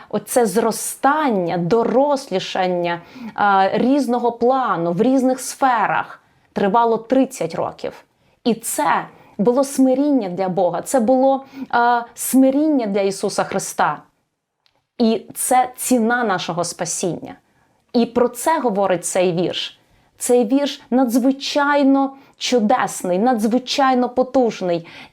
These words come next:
І якщо ми розуміємо всі ці моменти, які ми зараз з вами окреслили, то ми бачимо, що цей вірш, е, такий, що над ним варто знову і знову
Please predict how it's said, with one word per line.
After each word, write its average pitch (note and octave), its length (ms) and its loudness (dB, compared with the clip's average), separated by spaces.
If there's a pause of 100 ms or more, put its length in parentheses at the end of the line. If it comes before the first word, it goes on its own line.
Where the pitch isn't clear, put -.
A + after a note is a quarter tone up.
І A#3 360 2
якщо A3+ 340 0
ми C4 120 4
розуміємо B3+ 800 0 (200)
всі A3 280 -2
ці - 140 -4
моменти, A#3+ 420 2
які G#3+ 240 0
ми A3 120 0
зараз G#3 320 0
з F3+ 60 -4
вами G#3+ 260 2
окреслили, G#3 800 0
то F#3+ 120 -2
ми G3+ 120 0
бачимо, A3 600 0
що G#3 400 -2 (220)
цей A3 260 2
вірш, B3 420 0 (160)
е, G#3+ 120 0
такий, G#3+ 340 0
що A#3 160 -4
над G#3 180 -2
ним A3+ 220 0 (140)
варто G#3+ 640 0
знову G#3+ 480 2
і G#3 60 2
знову G#3+ 420 -2